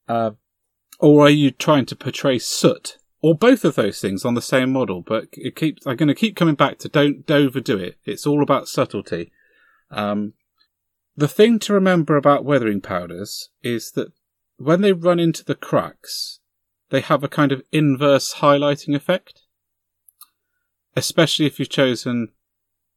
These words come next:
um, a lighter powder or a different colour. So if you've gone for a black or a dark brown, you're fine. But if you've gone for a sand or a pale mud or a red kind of Martian mud and it sits in the cracks, it,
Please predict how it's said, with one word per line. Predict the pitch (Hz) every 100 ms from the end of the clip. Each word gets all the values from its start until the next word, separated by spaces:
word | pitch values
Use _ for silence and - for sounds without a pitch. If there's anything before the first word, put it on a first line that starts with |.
| _ _
um, | 120 113 107 104 _ _ _ _ _ _ _ _ _
a | 123
lighter | 123 120 107 117
powder | - 117 110
or | 110
a | 104
different | 113 - 98
colour. | - 95 -
So | -
if | 147 196
you've |
gone | - 196 160
for | 143
a | 120
black | - 139 131 -
or | 117 113
a |
dark | - 117 98 -
brown, | 135 107 95 98 120 _ _
you're | 113
fine. | - 101 85 - - _ _ _ _ _ -
But | 143
if | 160
you've | 180
gone | 170 151
for | - 127
a |
sand | - - 139 131 131 127
or | 113
a | 104
pale | - 143 131 120
mud | 117 117 117 107 - _
or | 123 110 107 104 - _ _ _ -
a | 110
red | 113 127 120 -
kind | - 117
of | 107
Martian | 123 131 123 - 104
mud | 95 90 -
and | 123
it | -
sits | - 190 - -
in | 135
the |
cracks, | - 151 92 - - -
it, | 139 -